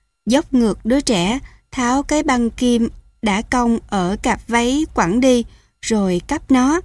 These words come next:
vẫn trong cái tư thế lộn ngược, đến tủ quần áo, chọn một cái kim băng lớn và ghim cái váy lót bằng vải flannel màu đỏ vào cái áo kiểu như sơ mi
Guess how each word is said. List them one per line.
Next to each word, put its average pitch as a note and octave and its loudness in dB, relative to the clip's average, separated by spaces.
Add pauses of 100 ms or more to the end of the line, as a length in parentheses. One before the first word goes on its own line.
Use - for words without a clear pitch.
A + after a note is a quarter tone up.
(360)
vẫn G3+ 0
trong A3 0
cái C4 -4
tư A#3 -2
thế A3+ -2
lộn G#3+ 0
ngược, G3+ 0 (460)
đến A3+ 2
tủ G3 0
quần A#3 -2
áo, A#3 0 (320)
chọn G3 2
một F#3 -2
cái A#3 -2
kim A3+ 0
băng G#3 0
lớn A3 2 (300)
và G3+ 0
ghim B3+ 2
cái C#4+ -2
váy C#4+ -2
lót D4+ 0
bằng G3+ 0
vải F#3 -2
flannel A3+ 0
màu G3+ 0
đỏ F#3 -4 (360)
vào F#3 0
cái F#3 -6
áo B3 -4 (100)
kiểu G3 0
như A3+ 0
sơ B3 0
mi A#3+ 4